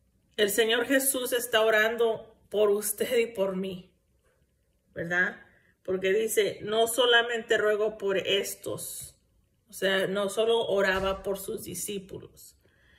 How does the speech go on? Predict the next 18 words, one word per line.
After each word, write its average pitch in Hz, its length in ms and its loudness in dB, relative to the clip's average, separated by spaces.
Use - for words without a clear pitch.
sino 220 340 0
que 214 100 4
también 214 480 4
estaba 240 380 0
orando 226 800 2
por 214 180 6
los 202 240 2
que - 540 -2
iban 254 380 2
a 208 140 -2
creer 185 320 0
en 175 160 -4
él, 175 320 -6
por 196 180 0
la 180 220 -2
palabra 180 460 -4
de 180 140 -6
Dios. - 560 -14